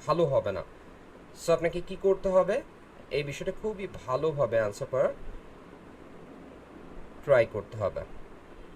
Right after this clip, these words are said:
So, আমরা সেটাই দেখার চেষ্টা করব। প্রত্যেকটা প্রশ্ন কিভাবে ধরে ধরে আনসার করতে হয়, এটা আমরা এখন দেখব। ফার্স্ট যে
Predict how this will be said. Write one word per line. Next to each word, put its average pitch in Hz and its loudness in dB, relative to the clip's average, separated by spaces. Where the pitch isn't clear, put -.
So, 170 6
আমরা 147 6
সেটাই 151 0
দেখার 156 2
চেষ্টা 170 -2
করব। 170 -2
প্রত্যেকটা 185 2
প্রশ্ন 175 0
কিভাবে 170 2
ধরে 160 2
ধরে 160 4
আনসার 151 2
করতে 170 -6
হয়, 262 0
এটা 127 2
আমরা 113 0
এখন 107 -6
দেখব। 110 -2
ফার্স্ট 196 6
যে 175 -2